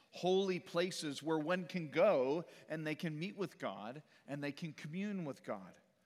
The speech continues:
So for Muslims, it's Mecca. For the Jews, it's the Temple Mount in Jerusalem. Uh, Buddhists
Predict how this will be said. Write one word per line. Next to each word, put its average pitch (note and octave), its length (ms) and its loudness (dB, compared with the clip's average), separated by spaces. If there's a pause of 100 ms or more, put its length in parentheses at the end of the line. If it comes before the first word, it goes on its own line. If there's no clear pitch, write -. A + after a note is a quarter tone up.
(400)
So D3 180 -2
for B2+ 160 -6
Muslims, F#3 760 0
it's C#3 200 -6
Mecca. F3 600 0
For C#3+ 220 -2
the C3 100 -2
Jews, F3+ 720 -4 (340)
it's C#3+ 340 -2
the C#3 100 -10
Temple D#3 300 -4
Mount D#3 300 -2
in C3+ 140 -8
Jerusalem. D3+ 800 -4 (360)
Uh, B2+ 140 0
Buddhists F#3+ 720 -2